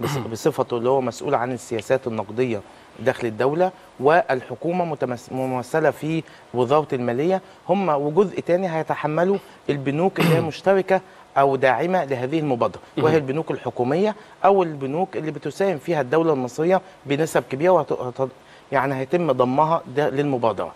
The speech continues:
Speaker 2: مهم.
Speaker 1: إذن تلات جهات هم اللي هيتحملوا هذه ال-، المبالغ،
Speaker 2: التكلفة.
Speaker 1: التكلفة، الكلفة اللي هي الخاصة ب، آه، إنقاص وتخفيض، آه، ال-، الفوائد البنكية على البنوك المتعس-، على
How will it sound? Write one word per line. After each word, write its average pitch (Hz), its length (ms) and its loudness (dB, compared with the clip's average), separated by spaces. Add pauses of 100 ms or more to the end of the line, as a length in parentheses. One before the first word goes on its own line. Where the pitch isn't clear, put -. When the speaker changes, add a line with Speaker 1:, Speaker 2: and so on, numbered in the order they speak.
(120)
Speaker 2:
مهم. 123 180 -4
Speaker 1:
إذن 139 300 2
تلات 185 260 4
جهات 151 340 0
هم 156 140 -4
اللي 143 120 -2
هيتحملوا 165 500 -2 (100)
هذه 139 460 -2 (460)
ال-، 127 300 0 (100)
المبالغ، 131 560 2
Speaker 2:
التكلفة. 120 380 -2
Speaker 1:
التكلفة، 135 680 -4
الكلفة 127 600 -2
اللي 123 180 -2
هي 151 120 4
الخاصة 143 420 -2
ب، 117 280 -6 (440)
آه، 127 300 4
إنقاص 131 600 2 (240)
وتخفيض، 120 960 -2 (560)
آه، 120 720 0
ال-، 120 280 -4
الفوائد 127 540 2 (120)
البنكية 117 580 -2
على 131 320 0
البنوك 127 440 -4
المتعس-، 113 560 -6
على 117 360 2